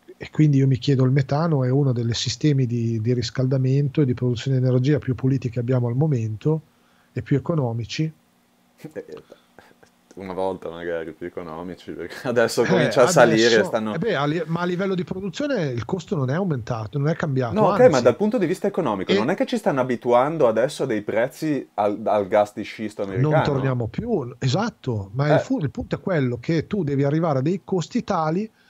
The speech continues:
Speaker 1: per cui quando passerai al gas di scisto resteranno sempre questi elevatissimi.
Speaker 2: Ecco, appunto, ho come questa sensazione che ci stanno
Speaker 1: Eh,
Speaker 2: già
Speaker 1: ma,
Speaker 2: abituando
Speaker 1: eh,
Speaker 2: adesso
Speaker 1: ma questo
Speaker 2: a
Speaker 1: significa,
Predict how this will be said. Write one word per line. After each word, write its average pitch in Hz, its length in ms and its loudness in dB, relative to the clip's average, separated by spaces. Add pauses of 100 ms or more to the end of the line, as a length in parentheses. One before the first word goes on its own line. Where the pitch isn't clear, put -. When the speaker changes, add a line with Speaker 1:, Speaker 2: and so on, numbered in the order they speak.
(160)
Speaker 1:
per 226 240 -4
cui 202 320 -2
quando 165 340 -2
passerai 165 580 -2
al 139 140 0
gas 143 440 -4
di 139 140 -4
scisto 190 360 -4
resteranno 170 560 -2
sempre 180 460 -4
questi 170 260 -4
elevatissimi. 139 720 -2
Speaker 2:
Ecco, 202 300 -2
appunto, 220 380 -2
ho 117 140 4
come 208 220 2
questa 147 280 0
sensazione 123 580 -4
che 107 60 -8
ci 147 100 -10
stanno 220 220 0
Speaker 1:
Eh, - 20 0
Speaker 2:
già 190 160 8
Speaker 1:
ma, 214 80 6
Speaker 2:
abituando 139 540 4
Speaker 1:
eh, - 40 6
Speaker 2:
adesso 104 140 6
Speaker 1:
ma 101 100 4
questo 104 340 0
Speaker 2:
a - 20 2
Speaker 1:
significa, 208 720 0